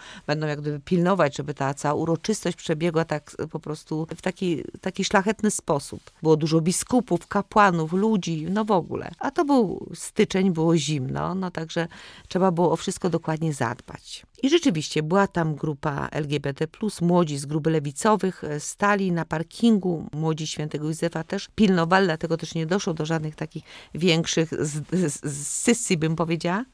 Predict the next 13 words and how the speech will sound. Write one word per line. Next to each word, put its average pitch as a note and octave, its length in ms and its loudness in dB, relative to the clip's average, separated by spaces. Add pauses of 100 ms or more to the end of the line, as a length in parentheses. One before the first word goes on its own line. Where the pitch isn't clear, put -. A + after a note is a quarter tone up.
I A3 120 4
po D#4 200 2
tym C4 360 2
wydarzeniu, F#3+ 840 2
na F3+ 160 2
drugi D#3+ 320 -2
dzień, D3+ 340 -2
po D#3+ 140 -6
tej D#3 140 -4
mszy G3 260 -2
świętej D3+ 380 -4
konsekracji D#3+ 640 -2
biskupiej, D3+ 600 -8